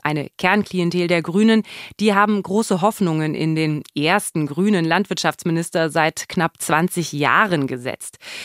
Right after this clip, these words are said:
Sie sind bitter enttäuscht. Der Naturschutzbund wirft Ihnen und der Agrarpolitik der Ampel Mut und Konzeptlosigkeit vor. Und Thomas Schröder vom Tierschutzbund sagt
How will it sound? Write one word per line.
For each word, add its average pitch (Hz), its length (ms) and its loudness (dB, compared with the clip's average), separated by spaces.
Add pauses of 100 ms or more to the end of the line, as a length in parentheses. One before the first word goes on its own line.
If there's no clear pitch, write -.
(200)
Sie 196 160 0
sind 214 420 2
bitter 208 460 0
enttäuscht. 185 840 -2 (140)
Der 151 180 -2
Naturschutzbund 208 920 0
wirft 190 260 -2
Ihnen 196 340 2
und 160 300 -2
der 170 120 2
Agrarpolitik 190 840 0
der 165 180 0
Ampel 190 440 0
Mut 180 440 0
und 170 300 -4
Konzeptlosigkeit 165 1120 -2
vor. 202 340 2 (480)
Und 208 300 2 (120)
Thomas 202 320 0
Schröder 214 440 2
vom 165 320 -2
Tierschutzbund 240 800 0
sagt - 560 -2